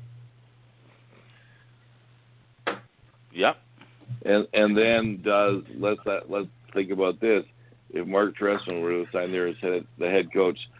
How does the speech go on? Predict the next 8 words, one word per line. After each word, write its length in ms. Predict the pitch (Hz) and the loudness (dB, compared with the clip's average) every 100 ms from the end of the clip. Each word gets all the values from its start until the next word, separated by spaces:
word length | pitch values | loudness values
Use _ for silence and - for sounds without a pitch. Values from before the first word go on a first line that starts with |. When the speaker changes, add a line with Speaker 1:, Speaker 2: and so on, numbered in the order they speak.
| - - - | -20 -20 -4
Speaker 2:
does 240 | 110 120 123 | 2 2 0
he 140 | 127 113 | -4 -6
bring 580 | 90 110 107 98 95 - - - - - - - - - - - - - - - | -4 -4 -4 -6 -10 -16 -20 -20 -20 -20 -20 -20 -20 -20 -20 -20 -20 -20 -20 -8
Anthony 540 | 90 104 104 104 101 92 | -2 -2 -2 -6 -6 -4
Calvillo 580 | - 90 80 95 98 85 | -2 0 0 0 0 0
back 240 | 78 82 - | -2 -4 -4
to 60 | 71 | -8
Montreal? 680 | 80 78 78 78 67 57 | -8 -6 -4 -2 -2 -4